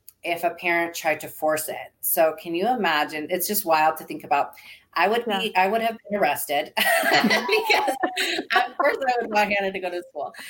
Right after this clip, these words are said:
Speaker 1: Um, and so, uh, you could actually be arrested for that. So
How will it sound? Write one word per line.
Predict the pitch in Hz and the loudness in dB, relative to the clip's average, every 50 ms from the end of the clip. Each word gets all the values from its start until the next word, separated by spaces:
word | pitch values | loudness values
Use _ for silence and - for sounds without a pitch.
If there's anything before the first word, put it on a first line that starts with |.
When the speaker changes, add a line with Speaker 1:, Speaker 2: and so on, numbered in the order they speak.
| - - - - | -16 -16 -6 0
Speaker 1:
Um, | - 220 220 220 220 214 208 202 202 214 208 | 2 4 6 6 6 6 4 4 2 -2 -2
and | 214 208 202 202 | -2 -2 -4 -2
so, | - 214 208 196 196 190 185 185 - - 185 | 0 4 4 6 6 4 2 0 -4 -2 2
uh, | 180 175 170 170 170 160 - - | 4 4 4 4 2 -2 -6 -12
you | 175 185 180 | -18 -16 -10
could | 202 202 | -4 -4
actually | 185 170 - - - - 165 160 151 _ | -4 -4 -4 -8 -14 -16 -16 -18 -20 _
be | 139 151 156 151 143 - | -16 -16 -16 -14 -10 -8
arrested | 160 151 156 - - - - 392 381 - - | -6 -4 -4 -4 -6 -6 -8 -8 -8 -10 -12
for | - 170 | -12 -8
that. | - 143 143 123 - - | -8 -6 -6 -8 -10 -10
So | - - 196 185 185 180 180 175 175 - | -6 -2 -2 0 0 0 -2 -2 -4 -8